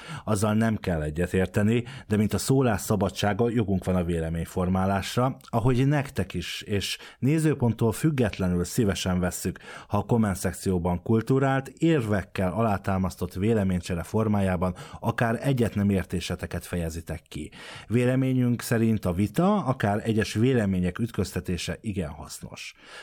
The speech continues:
Fontos továbbá az is, hogy ne felejtsetek el lájkolni és feliratkozni. Premier előtti tartalmakért, valamint a Parallaxis Podcast hosszabb, exkluzív változatáért pedig fizessetek elő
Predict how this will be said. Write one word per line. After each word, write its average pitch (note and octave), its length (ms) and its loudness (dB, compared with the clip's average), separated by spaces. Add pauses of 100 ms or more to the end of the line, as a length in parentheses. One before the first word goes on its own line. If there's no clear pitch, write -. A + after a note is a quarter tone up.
Fontos D#3 420 2
továbbá G#2 440 2
az A2+ 200 2
is, G#2+ 220 2
hogy G2 180 2
ne G2 140 2
felejtsetek E2+ 600 -6
el E2+ 120 -2
lájkolni G#2+ 560 2
és G#2 180 0
feliratkozni. B2+ 720 2 (240)
Premier C#3+ 440 2
előtti B2+ 340 0
tartalmakért, B2 960 2
valamint G#2 340 2
a G2 40 -2
Parallaxis G#2 680 0
Podcast - 480 -4
hosszabb, C3 540 0 (260)
exkluzív A#2+ 760 0
változatáért G2+ 800 0
pedig A2 260 0
fizessetek G#2 640 -2
elő G2 260 0